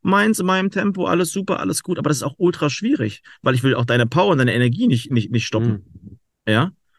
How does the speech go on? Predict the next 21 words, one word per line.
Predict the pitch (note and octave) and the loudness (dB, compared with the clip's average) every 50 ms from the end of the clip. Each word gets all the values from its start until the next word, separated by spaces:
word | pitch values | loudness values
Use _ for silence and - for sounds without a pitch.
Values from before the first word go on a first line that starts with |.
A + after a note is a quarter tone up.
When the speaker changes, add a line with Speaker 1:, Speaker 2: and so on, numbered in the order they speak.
| _ _ _ | _ _ _
Speaker 1:
Und | - B2 B2+ | 2 2 2
das | A#2+ - - | 2 2 2
heißt | A#2 C#3 C#3+ - | 2 2 2 2
nicht, | F3 F3 D3 | 2 0 0
dass | C#3 B2 | 0 0
du | - C3+ B2+ | 0 0 2
mich | A#2+ B2+ C3 B2 | 2 2 2 4
nicht, | B2 A#2 A2+ G#2+ - - | 4 4 2 2 0 -2
äh, | A2+ G#2 G2 F2 F2+ A2 - _ _ _ _ _ _ | -2 0 0 -2 -4 -8 -12 _ _ _ _ _ _
verlinken | - A2 A2 - - - D4+ | 2 4 4 4 2 0 0
sollst | B2+ A#2 A#2 A#2 | 2 2 2 0
in | - | 0
irgendwelchen | A#2+ A#2 A#2+ A2 G#2+ G#2 G#2 G#2 | 0 0 2 2 0 -2 -2 -2
Sachen, | A#2+ F#3 | -2 -2
sondern | F3+ D3 B2+ | 0 0 2
ich | B2+ | 4
überleg | A#2+ B2 D3 D#3+ - | 4 4 4 4 4
mir | F3 | 2
halt | E3 D3 | 2 4
nur, | D#3+ E3 E3 D#3 - - - - _ _ _ _ _ _ _ _ _ _ _ _ _ _ _ _ _ _ _ _ _ _ _ _ _ _ _ _ _ _ _ _ _ _ _ _ _ _ _ _ _ _ _ _ _ _ _ _ _ _ _ _ _ _ _ _ _ _ _ _ _ _ _ _ _ _ _ _ _ _ _ _ _ _ _ _ _ _ _ _ | 2 2 2 0 -4 -8 -20 -20 _ _ _ _ _ _ _ _ _ _ _ _ _ _ _ _ _ _ _ _ _ _ _ _ _ _ _ _ _ _ _ _ _ _ _ _ _ _ _ _ _ _ _ _ _ _ _ _ _ _ _ _ _ _ _ _ _ _ _ _ _ _ _ _ _ _ _ _ _ _ _ _ _ _ _ _ _ _ _ _
was | C3+ B2+ E3+ G#3 G#3+ - - - | -2 0 2 2 2 0 -2 -4